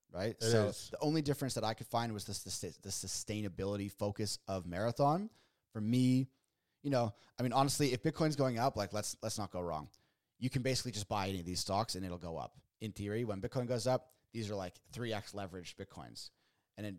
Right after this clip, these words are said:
Speaker 1: doesn't really matter if it's Riot, Riot or Mara. They're both gonna perform at a very similar clip.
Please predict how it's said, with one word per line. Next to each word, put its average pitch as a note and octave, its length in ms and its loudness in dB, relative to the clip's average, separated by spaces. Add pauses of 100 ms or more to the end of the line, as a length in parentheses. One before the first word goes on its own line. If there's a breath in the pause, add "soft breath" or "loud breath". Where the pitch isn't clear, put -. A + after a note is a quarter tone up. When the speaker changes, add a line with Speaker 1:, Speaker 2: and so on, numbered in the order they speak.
(180)
Speaker 1:
doesn't B2+ 340 2
really A#2+ 260 2
matter G2+ 400 0
if F#2 160 -6
it's - 380 -4 (240)
Riot, A2 560 4
Riot A2 400 2
or F2+ 80 -2
Mara. G#2 420 2 (100)
They're G#2 80 -4
both G#2+ 220 -4
gonna A2+ 140 -2
perform G2+ 380 -2
at F#2 80 -2
a F#2 40 -4
very F#2+ 400 -2
similar F2 380 -4
clip. - 340 -6